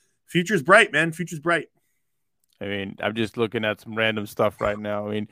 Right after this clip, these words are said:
Speaker 2: Carolina Panthers in week one had a total of eight pressures, and Jalen Carter has eleven on two games by being a rotational defensive lineman.
Speaker 1: Um, okay, the, let's talk about the secondary, 'cause I think there's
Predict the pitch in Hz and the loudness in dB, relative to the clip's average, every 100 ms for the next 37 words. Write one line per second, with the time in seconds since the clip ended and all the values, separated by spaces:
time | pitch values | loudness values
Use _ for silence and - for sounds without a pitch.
0 | - - _ - 143 151 143 123 127 127 | -16 -20 _ 6 10 10 10 6 2 2
1 | 120 113 101 110 117 101 107 110 104 101 | 2 -4 -8 -2 -2 0 2 2 2 -4
2 | 104 101 113 110 107 104 104 - 117 107 | -6 -4 -4 -4 -2 -4 -4 -6 -10 -10
3 | - 110 107 - 104 104 - 117 104 - | -6 -4 -4 -6 -10 -12 -16 -12 -12 -4
4 | 107 104 - 104 104 101 101 104 101 104 | -2 -2 0 0 2 -2 -2 -4 -4 -2
5 | 101 101 98 - 120 104 107 _ _ - | -2 -4 -8 -12 -12 -10 -12 _ _ -6
6 | 107 101 101 101 101 - - 101 98 107 | -6 -4 -6 -6 -10 -12 0 0 0 -2
7 | 104 101 104 - 117 104 110 101 110 104 | -2 -2 -2 -2 -2 -2 -4 -8 -6 -6
8 | 98 101 - 117 107 107 120 _ _ _ | -8 -8 -10 -10 -10 -14 -18 _ _ _
9 | _ _ _ _ _ _ _ _ _ - | _ _ _ _ _ _ _ _ _ -4
10 | 123 131 127 151 _ - 135 135 139 131 | 2 2 2 -8 _ -6 -6 0 2 2
11 | 120 123 123 123 123 123 123 151 143 139 | 2 4 4 4 2 0 -2 -4 -4 -8
12 | 113 - 123 - 107 107 104 104 107 104 | -10 -4 -4 -4 -6 -6 -4 -6 -8 -10
13 | 101 110 113 98 | -10 -10 -10 -12